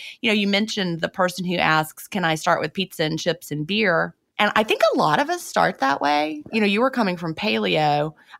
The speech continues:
I was coming from keto. And so I was, like, super excited to add those things back. And so at first, I really probably did add back a lot of those things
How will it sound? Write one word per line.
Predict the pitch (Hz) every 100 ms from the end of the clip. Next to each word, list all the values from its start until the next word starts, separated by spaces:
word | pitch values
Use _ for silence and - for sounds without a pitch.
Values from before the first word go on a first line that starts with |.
| -
I | 233
was | 453 -
coming | 208 175
from | 170 156 143
keto. | - 294 208 156 151 151
And | 175
so | 175 160
I | 190
was, | 349 196
like, | 151 143
super | - 202 151
excited | - 196 170 147
to | -
add | 143
those | 147 143
things | - 147 143
back. | 151 147 151
And | 160
so | 160 156 -
at | - -
first, | - 285 269
I | 214
really | 330 294 339 180
probably | 190 202 180 156
did | 196 196
add | 160 160
back | 160 160 156
a | 151
lot | 151 151
of |
those | 151 151 -
things | 185 190 170 165